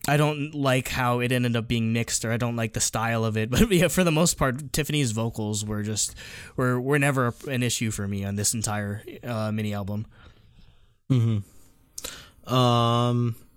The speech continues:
Speaker 2: Jacob said, "The first of the new tracks we got to hear on the E P. I know a lot of people weren't crazy on this song either, but I really liked the sound of the production on this song. The use,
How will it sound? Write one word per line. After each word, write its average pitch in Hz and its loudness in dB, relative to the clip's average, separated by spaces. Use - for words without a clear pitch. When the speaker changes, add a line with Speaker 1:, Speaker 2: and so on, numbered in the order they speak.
Speaker 2:
Jacob 135 4
said, 127 2
"The 123 4
first 151 4
of 160 2
the 160 6
new 135 6
tracks 117 0
we 123 2
got 110 2
to - -6
hear 110 2
on 107 2
the 98 -2
E 104 0
P. 107 -2
I 117 2
know 120 6
a 135 6
lot 123 6
of 117 -2
people 123 2
weren't 113 0
crazy 110 0
on 104 2
this 104 0
song 104 0
either, 120 2
but 110 0
I 101 2
really 110 2
liked 107 -2
the - -4
sound 104 0
of 98 -2
the 101 -2
production 98 -4
on 92 -2
this 95 -2
song. 98 -4
The 113 2
use, 113 2